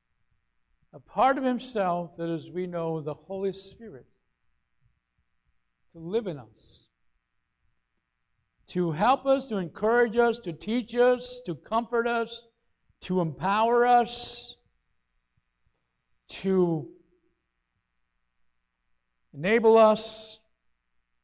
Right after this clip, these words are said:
to give us strength beyond ourselves.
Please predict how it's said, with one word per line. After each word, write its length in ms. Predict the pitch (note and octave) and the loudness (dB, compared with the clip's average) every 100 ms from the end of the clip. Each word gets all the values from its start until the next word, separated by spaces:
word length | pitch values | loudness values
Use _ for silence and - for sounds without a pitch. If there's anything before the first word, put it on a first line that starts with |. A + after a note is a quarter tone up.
| _ _ _ _ C#3 | _ _ _ _ -16
to 60 | |
give 260 | C3 G3+ G3+ | 0 2 4
us 180 | F#3 - | 2 0
strength 680 | - - - F#3+ G#3 G3 - _ _ _ _ _ _ _ _ _ _ _ _ _ _ _ _ _ _ _ _ _ _ _ _ | -8 -10 -4 0 0 -2 -8 _ _ _ _ _ _ _ _ _ _ _ _ _ _ _ _ _ _ _ _ _ _ _ _
beyond 460 | C#3+ D#3 E3 E3 | -4 0 2 2
ourselves. 880 | D#3+ D#3+ - C#3 A2+ - - - - | 0 -2 -6 -6 -6 -10 -12 -12 -14